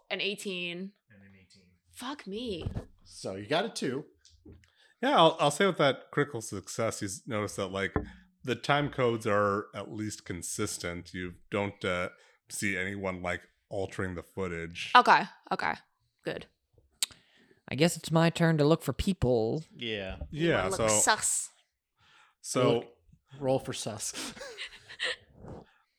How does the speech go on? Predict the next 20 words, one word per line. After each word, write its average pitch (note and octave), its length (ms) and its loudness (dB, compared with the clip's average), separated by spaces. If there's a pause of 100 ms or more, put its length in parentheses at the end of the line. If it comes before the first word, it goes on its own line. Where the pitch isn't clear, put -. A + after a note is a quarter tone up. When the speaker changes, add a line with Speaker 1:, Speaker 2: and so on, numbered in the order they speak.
(140)
Speaker 3:
So C3+ 120 2
I - 20 0
guess, E3+ 300 2
uh, B2+ 200 6
we'll B2+ 120 0
say C3 480 4 (160)
Jake B2 280 2
already B2 440 4 (180)
narrowed A2 380 0
it - 20 -16
down G#2+ 180 0
to, A2 100 -6
like, F#2+ 180 -4
a F#2 100 -2
certain G#2+ 300 -4
number G2+ 180 -4
of F2 100 -6
people G2+ 480 -4
who G2 220 -6
are, F2+ 160 -6